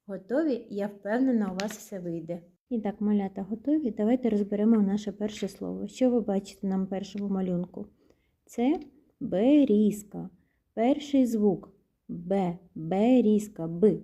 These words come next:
Це який звук? Правильно, це приголосний. А він м'який чи твердий? Б, різка. Приголосний твердий. За ним ми чуємо який звук?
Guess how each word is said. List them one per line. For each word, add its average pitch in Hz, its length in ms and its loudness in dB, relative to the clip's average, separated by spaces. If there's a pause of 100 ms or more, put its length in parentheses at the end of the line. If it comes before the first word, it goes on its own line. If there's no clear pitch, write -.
Це 226 160 2
який 220 320 4
звук? 165 440 -6 (1500)
Правильно, 190 800 2
це 254 200 -2
приголосний. 208 1040 0
А 202 100 0
він 214 180 6
м'який 208 480 4
чи 269 160 -2
твердий? 180 640 0 (480)
Б, 180 800 -2 (320)
різка. 196 680 -4 (280)
Приголосний 247 760 2
твердий. 233 720 0 (440)
За 196 220 0
ним 196 320 6
ми 285 160 8
чуємо 226 500 2
який 220 400 2
звук? 175 440 -8